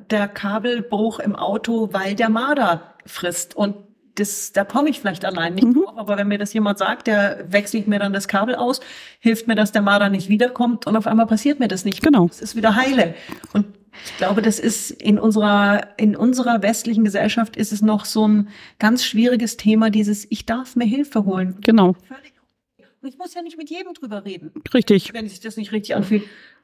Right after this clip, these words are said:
Speaker 1: Aber ich darf eben auf einen Therapeuten, auf einen Heilpraktiker, auf eine Gitter zugehen und sagen,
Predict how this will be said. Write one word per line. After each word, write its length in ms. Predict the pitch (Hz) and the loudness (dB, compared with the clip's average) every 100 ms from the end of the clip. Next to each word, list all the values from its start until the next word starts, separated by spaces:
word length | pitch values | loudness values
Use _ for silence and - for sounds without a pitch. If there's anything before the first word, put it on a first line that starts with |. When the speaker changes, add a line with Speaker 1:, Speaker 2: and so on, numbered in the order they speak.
| _ | _
Speaker 1:
Aber 180 | 214 220 | -2 0
ich 140 | 214 | 0
darf 300 | - 208 247 | 0 0 0
eben 260 | - 233 233 | -2 -2 -2
auf 400 | - 220 226 - | 0 0 0 -4
einen 580 | - 220 220 226 220 220 | 0 2 4 4 2 2
Therapeuten, 880 | - 226 233 - 233 220 214 196 - | 0 -2 -4 -2 0 0 0 -2 0
auf 400 | 202 226 - - | -2 -2 -2 -4
einen 520 | 208 220 220 226 226 - - - _ _ 233 | 0 2 4 4 2 -2 -12 -20 _ _ -4
Heilpraktiker, 800 | 240 247 254 214 202 - 196 190 | 0 0 2 0 0 -2 -2 0
auf 360 | - 233 233 - | 0 0 -2 -2
eine 400 | 226 233 240 233 | 0 0 0 -2
Gitter 580 | - - 285 262 214 - | -2 0 0 0 -2 -6
zugehen 460 | - 302 294 269 | 2 2 4 2
und 180 | 220 214 | 2 0
sagen, 380 | 226 220 233 247 | 2 0 0 -6